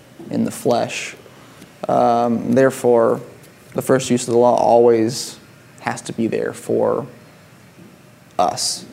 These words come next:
always has to be there for the person who is a Christian insofar as they are not in Christ. And I think that, <clears throat> I think that always has to be put out there, that, um,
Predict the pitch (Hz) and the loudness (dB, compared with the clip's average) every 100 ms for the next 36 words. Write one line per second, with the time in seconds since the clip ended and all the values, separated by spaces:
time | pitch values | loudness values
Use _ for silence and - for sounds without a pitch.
0 | - 123 123 117 127 123 127 120 113 123 | -6 2 4 2 0 -2 0 0 0 0
1 | 127 120 - 117 120 113 131 127 107 - | 2 2 0 -2 -2 -4 0 0 0 -2
2 | 117 113 - 113 113 127 110 113 104 101 | -2 -2 -4 -4 -2 -2 -2 -2 -2 -2
3 | - 104 98 90 101 101 - - - - | -4 -4 -4 -6 -8 -10 -12 -20 -20 -20
4 | - - - - 104 - 98 123 127 131 | -20 -20 -12 -8 -4 -2 -2 -4 -2 -2
5 | 135 143 - 131 117 - - - - - | 0 -4 0 0 0 -4 -14 -18 -18 -18
6 | - - - - - 175 147 127 143 143 | -20 -20 -18 -6 4 6 6 6 6 6
7 | 135 123 - - - 127 127 117 - 117 | 6 4 2 -8 2 4 6 4 2 0
8 | - 120 113 - 117 117 - 113 110 113 | 2 2 2 2 2 2 2 2 4 4
9 | 113 - - - - - - - - - | 2 0 -4 -20 -20 -20 -18 -16 -16 -16
10 | - - - - - - 135 131 123 127 | -18 -16 -18 -16 -2 4 6 6 6 6
11 | 127 | 4